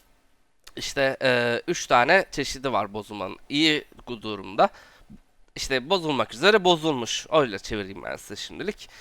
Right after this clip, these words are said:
Eviniz iyi durumdaysa yapmanız gereken hiçbir şey yok.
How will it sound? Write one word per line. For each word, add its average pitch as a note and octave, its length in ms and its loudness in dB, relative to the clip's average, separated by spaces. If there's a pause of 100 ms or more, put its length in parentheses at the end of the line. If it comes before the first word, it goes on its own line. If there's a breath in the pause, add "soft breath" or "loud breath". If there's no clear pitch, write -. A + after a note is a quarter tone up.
(120)
Eviniz F3+ 460 6
iyi F#3 180 2
durumdaysa D3 500 2
yapmanız D3+ 280 4
gereken D3 320 2
hiçbir - 220 -6
şey F#3 240 -2
yok. - 340 -6